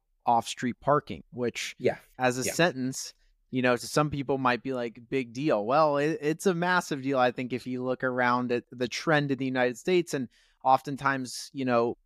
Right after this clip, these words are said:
Speaker 1: if you just read local newspapers, who gets quoted in articles against new bike lane expansion and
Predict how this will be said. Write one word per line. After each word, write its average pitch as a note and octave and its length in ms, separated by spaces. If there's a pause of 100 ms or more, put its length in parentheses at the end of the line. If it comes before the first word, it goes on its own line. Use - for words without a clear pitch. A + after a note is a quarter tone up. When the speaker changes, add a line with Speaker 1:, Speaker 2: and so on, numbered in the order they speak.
Speaker 1:
if A#2 160
you A#2 80
just A#2 240
read A#2 180
local A2+ 280
newspapers, D3+ 640
who D3+ 140
gets C3+ 220
quoted C3 460
in B2 100
articles A#2 440
against D3 500
new C#3+ 120
bike C3 300
lane C3 220
expansion B2+ 760
and G#2+ 160